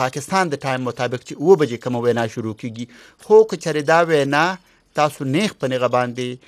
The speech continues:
وانه اورېدله، موږ دا خبرې چې کوم یادو، د وایس اف امریکا هم زموږ دا خبرې، اه، چې د ډانلډ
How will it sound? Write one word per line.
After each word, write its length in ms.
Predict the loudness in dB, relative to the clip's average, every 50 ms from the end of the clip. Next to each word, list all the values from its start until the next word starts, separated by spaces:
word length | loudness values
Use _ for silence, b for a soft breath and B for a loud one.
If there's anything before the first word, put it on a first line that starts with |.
| b b b b
وانه 320 | 0 2 2 2 2 2 0
اورېدله، 420 | 2 0 0 -2 -4 -8 -8 -8 -12 _ -8 -4
موږ 100 | -2 0 2 2 4 4
دا 60 | 2 2 0
خبرې 240 | -2 -4 -2 -2 -4 -4
چې 40 | -10 -10 -8
کوم 140 | -6 -2
یادو، 300 | 0 2 2 2 2 -2
د 80 | -2 -2 2 4
وایس 240 | 4 4 4 2 -2
اف 160 | -4 -4 -4
امریکا 400 | -4 -2 -2 -2 -2 0 0 0
هم 180 | 0 0 -2 -6
زموږ 300 | -4 -4 -4 -2 0 2 2 2
دا 40 | 0 0
خبرې، 300 | -4 -2 -2 -2 -2 -2 -8
اه، 640 | -10 -18 -20 -20 -20 _ _ -8 -4 -2 -2 -2 -4 -6 -10
چې 140 | -12 -8 -6 -4 -4 -4 -4 -4
د 40 | -4 -2 0
ډانلډ 240 | 0 0 -2 -4